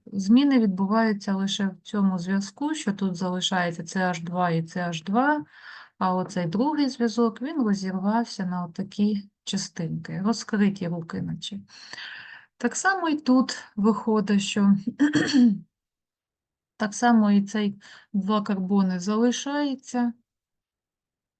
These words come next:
одинарний зв'язок, і ось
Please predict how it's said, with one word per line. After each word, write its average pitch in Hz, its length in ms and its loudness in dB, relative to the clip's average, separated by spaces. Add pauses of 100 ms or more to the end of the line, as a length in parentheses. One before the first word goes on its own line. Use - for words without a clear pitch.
(1040)
одинарний 226 760 2
зв'язок, 226 680 -4 (200)
і 233 200 0
ось 196 380 -4